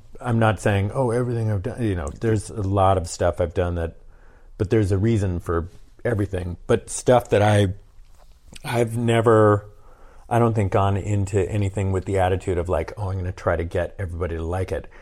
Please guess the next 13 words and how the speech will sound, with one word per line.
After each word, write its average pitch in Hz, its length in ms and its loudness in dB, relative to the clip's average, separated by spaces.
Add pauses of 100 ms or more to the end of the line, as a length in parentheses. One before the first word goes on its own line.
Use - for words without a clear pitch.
(220)
There 95 140 0
have 101 260 0
been 101 120 0
a 92 60 -4
couple 117 300 2
things 95 520 -2
where 90 560 0 (1080)
I 98 120 0
just 92 420 -4 (180)
wasn't 98 540 0
able 92 320 -2
to - 140 -8
be 85 460 -4